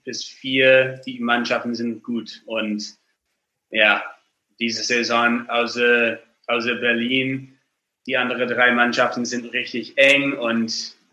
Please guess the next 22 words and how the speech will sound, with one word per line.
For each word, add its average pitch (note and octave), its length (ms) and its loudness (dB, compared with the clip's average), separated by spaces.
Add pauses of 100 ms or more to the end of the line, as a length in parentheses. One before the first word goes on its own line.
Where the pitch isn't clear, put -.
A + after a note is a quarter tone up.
(120)
gegen A#2 560 0
Düren, B2+ 480 2
Frankfurt B2 420 0
oder A#2 160 0
Friedrichshafen A#2 800 0
ist A2 160 -4
es, - 400 -10
ist - 140 -6
es A#2 100 -4
egal. G#2 460 2
Es G2 160 -4
ist G#2 320 -4 (560)
bessere C#3+ 540 2
Chance C#3+ 440 2
als C3 300 2
gegen B2+ 420 0
Berlin. B2+ 500 -2 (180)
<laughs> G#3 180 -4
Aber B2 720 2 (960)
ja, A#2+ 260 4 (1300)
ich D3 180 0
denke, D3+ 760 4